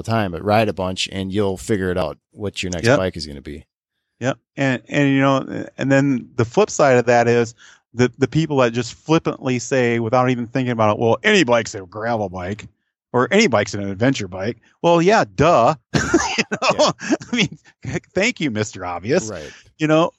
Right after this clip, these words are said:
Speaker 2: that, that, that doesn't tell me anything. You know, you're just being negative to be negative if
Speaker 1: Yeah.
Speaker 2: this,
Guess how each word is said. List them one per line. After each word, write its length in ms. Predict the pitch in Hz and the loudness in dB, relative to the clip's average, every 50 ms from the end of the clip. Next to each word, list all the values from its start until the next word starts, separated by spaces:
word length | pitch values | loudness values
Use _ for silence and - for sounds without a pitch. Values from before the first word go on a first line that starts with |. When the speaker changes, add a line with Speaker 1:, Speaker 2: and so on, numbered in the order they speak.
| - - | -14 -6
Speaker 2:
that, 300 | 170 170 180 196 180 - - | 0 2 2 2 2 0 0
that, 280 | 175 180 196 208 - 156 | 2 2 2 2 0 0
that 160 | 165 190 214 | 0 0 2
doesn't 260 | 202 208 175 185 170 143 | 0 -4 -6 -6 -6 -2
tell 180 | - 180 175 | 0 0 0
me 160 | 175 175 180 | 0 0 -2
anything. 520 | 185 202 226 220 - - 113 90 80 - _ _ _ | -2 -2 -4 -4 -6 -6 -8 -10 -10 -16 _ _ _
You 120 | - 127 127 | -4 -2 0
know, 180 | 127 127 143 156 | 0 0 0 0
you're 220 | 151 151 185 208 | -2 -2 -2 -2
just 180 | 185 165 - 143 | -4 -4 -4 -2
being 180 | 147 147 143 139 | -2 0 2 2
negative 360 | 143 151 151 147 147 147 143 | 0 2 2 0 0 0 -2
to 60 | 143 | -4
be 120 | 139 151 156 | -4 -2 0
negative 420 | 156 170 202 233 269 170 104 92 98 | 2 0 2 2 0 -2 -2 -4 -4
if 80 | 107 | -4
Speaker 1:
Yeah. 60 | 98 | -2
Speaker 2:
this, 200 | 107 110 110 - | -2 -4 -4 -4